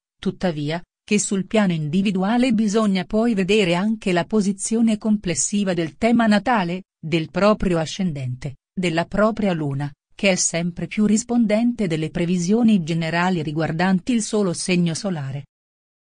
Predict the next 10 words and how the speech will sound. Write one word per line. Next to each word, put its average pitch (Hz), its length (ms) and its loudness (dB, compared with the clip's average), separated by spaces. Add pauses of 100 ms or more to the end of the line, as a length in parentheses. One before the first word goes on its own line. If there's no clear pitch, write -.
(180)
Pagellina 220 680 2
del 185 180 -2
giorno. 131 460 -6 (680)
Sentimenti, 147 960 -4 (200)
nove, 143 560 2 (180)
attività, 180 680 -2 (200)
otto, 147 500 0 (240)
finanze, 185 760 -2 (180)
nove, 143 540 2 (140)
benessere, 170 920 -2